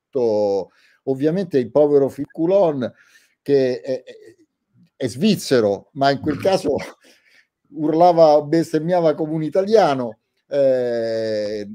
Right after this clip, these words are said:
normalmente era una persona molto, molto, molto a modo. Niente, insomma, gli disse: "Ragazzi, ragazzo, mi raccomando,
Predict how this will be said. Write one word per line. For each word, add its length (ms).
normalmente 540
era 160
una 420
persona 380
molto, 380
molto, 880
molto 320
a 20
modo. 600
Niente, 280
insomma, 300
gli 160
disse: 440
"Ragazzi, 500
ragazzo, 540
mi 160
raccomando, 800